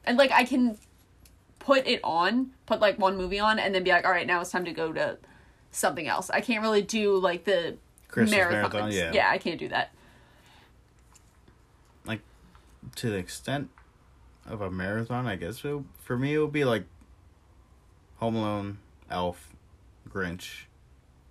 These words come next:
Speaker 2: Christmas Carol, Christmas Story,
Speaker 1: Die Hard.
Speaker 2: Die Hard, and The
Speaker 1: <laughs>
Speaker 2: Santa Claus.
Speaker 1: Yes. I'll, I'll agree to those ones. I personally also like The Polar Express.
Speaker 2: Yeah. Yeah.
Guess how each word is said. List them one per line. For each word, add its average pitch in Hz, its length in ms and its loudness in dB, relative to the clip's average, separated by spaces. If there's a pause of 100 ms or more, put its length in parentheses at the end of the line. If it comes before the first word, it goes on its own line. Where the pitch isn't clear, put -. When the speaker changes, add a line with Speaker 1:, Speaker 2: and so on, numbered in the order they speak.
(1040)
Speaker 2:
Christmas 90 340 -8
Carol, 82 400 -10 (340)
Christmas 85 360 -12
Story, 87 600 -10 (2000)
Speaker 1:
Die 185 160 4
Hard. 170 200 -4 (400)
Speaker 2:
Die 92 200 -4
Hard, 95 360 -4
and 90 320 0
The 359 80 4
Speaker 1:
<laughs> - 20 6
Speaker 2:
Santa - 260 -6
Claus. - 340 -14 (560)
Speaker 1:
Yes. - 380 -2 (160)
I'll, 285 160 10
I'll 269 240 6
agree 233 180 -2
to 175 120 -2
those 151 220 -8
ones. 170 240 -6
I 233 200 8
personally 277 340 0
also 208 220 0
like 180 160 2
The 190 80 -10
Polar 165 240 -4
Express. - 400 -10 (840)
Speaker 2:
Yeah. 165 160 6 (640)
Yeah. 110 160 -2